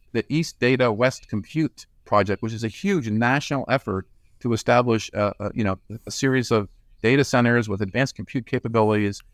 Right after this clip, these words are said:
and make that available, for example, to companies to develop, you know, A I applications. And so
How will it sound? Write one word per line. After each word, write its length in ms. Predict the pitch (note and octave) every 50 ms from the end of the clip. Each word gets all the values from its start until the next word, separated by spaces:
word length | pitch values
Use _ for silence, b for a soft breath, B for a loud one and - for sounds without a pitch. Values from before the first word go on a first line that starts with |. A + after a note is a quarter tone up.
| _ -
and 100 | - G#2
make 160 | A#2 C3+ C#3
that 160 | - C#3 B2 A2
available, 600 | G2+ F#2 G#2 A2 A#2+ B2+ B2+ A2 G#2 G2+ F#2+ -
for 120 | - G2+
example, 440 | F#2+ - - G2 G2 - F2+ F2+ F#2
to 120 | _ _ _ -
companies 520 | - A#2 A2+ - G#2+ G#2 F#2+ F#2 F2+ - -
to 100 | - G2
develop, 400 | F2+ G2+ F2+ F#2 G2+ G2+ G2 - - _ _ -
you 100 | - A#2
know, 80 | G2+ F#2+ - -
A 120 | - G2+ G#2
I 120 | G2 F#2+ G2
applications. 640 | G2+ F#2+ - G2+ - - A2 A2 - - F#2 F#2
And 100 | G#2 G2+
so 180 | G2 - A#2 G#2+